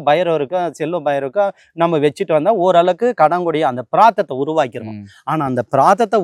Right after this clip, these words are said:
Speaker 1: உருவாக்க தான் முடியும், கடத்தை கழிக்க முடியாது.
Speaker 2: புரியுது.
Speaker 1: கடத்தை கழிக்கணும்னா நீ என்ன பண்ணணும் ஃபர்ஸ்ட் தெரியுமா? கடை வாங்கத்தை நிப்பாட்டணும்.
Speaker 2: <laughs>
Speaker 1: கடை வாங்கத்தை நிப்பாட்டுனா நிச்சயமாக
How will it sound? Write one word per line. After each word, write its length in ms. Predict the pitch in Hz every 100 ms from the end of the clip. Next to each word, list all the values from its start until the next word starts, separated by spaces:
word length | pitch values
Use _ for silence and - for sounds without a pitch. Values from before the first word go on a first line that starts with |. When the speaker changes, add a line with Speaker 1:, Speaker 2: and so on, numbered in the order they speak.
| 151
Speaker 1:
உருவாக்க 460 | 208 226 220 214 208
தான் 180 | 220 208
முடியும், 440 | 202 208 180 131 104
கடத்தை 320 | 127 151 170 151
கழிக்க 340 | 127 120 127
முடியாது. 500 | 117 110 110 110 107 104 _
Speaker 2:
புரியுது. 200 | 101 104
Speaker 1:
கடத்தை 300 | 139 160 175 151
கழிக்கணும்னா 500 | 147 147 135 131 123
நீ 160 | 120 139
என்ன 200 | 143 151 160
பண்ணணும் 360 | 151 147 139 123
ஃபர்ஸ்ட் 300 | 131 160 151
தெரியுமா? 320 | 143 147 202 196 - _ _
கடை 240 | 120 131
வாங்கத்தை 400 | 139 135 120 135 113
நிப்பாட்டணும். 580 | 104 - 110 - 107 113
Speaker 2:
<laughs> 280 | 117 127 _ _ _ -
Speaker 1:
கடை 180 | 139 180
வாங்கத்தை 400 | 175 180 170 170
நிப்பாட்டுனா 520 | 165 160 185 180 190 233
நிச்சயமாக 640 | 160 - 185 175 170